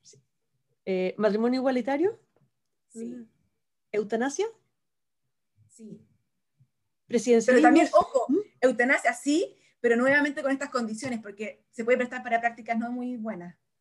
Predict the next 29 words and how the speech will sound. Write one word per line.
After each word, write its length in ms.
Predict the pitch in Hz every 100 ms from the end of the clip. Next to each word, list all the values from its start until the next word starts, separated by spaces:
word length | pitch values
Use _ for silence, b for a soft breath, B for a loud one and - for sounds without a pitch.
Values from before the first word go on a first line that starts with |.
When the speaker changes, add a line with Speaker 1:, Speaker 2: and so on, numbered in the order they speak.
| _ _
Speaker 1:
Claro, 200 | 185 151
eso 140 | 214
también 480 | 220 233 240 240 240
regulada, 460 | 233 226 185 - 151
eutanasia 400 | 202 226 233 240
regulada. 380 | 220 185 151 151 -
Speaker 2:
Y, 420 | - - 277 294
y 40 | 254
resguardando 720 | 233 233 226 208 226 247 254
que 100 | 240
sea 240 | - 254
una 100 | 254
decisión 260 | 226 214 233
del 100 | 226
paciente 520 | 208 - 247 262 311 b b
y 120 | 226
no 100 | 220
muchas 240 | 233 233 233
veces 180 | 233
de 80 | 226
la 80 | 214
familia 420 | 208 202 226 233
que, 280 | 214 208 190 _ _ _ _ _ _
en 60 | 196
Speaker 1:
Sí. 280 | 220 220 -
Speaker 2:
fin, 240 | 254 285 _ _ _ _ _
no 60 | 247
sigamos 380 | 226 220 226 262
adentrando. 580 | 233 247 - - -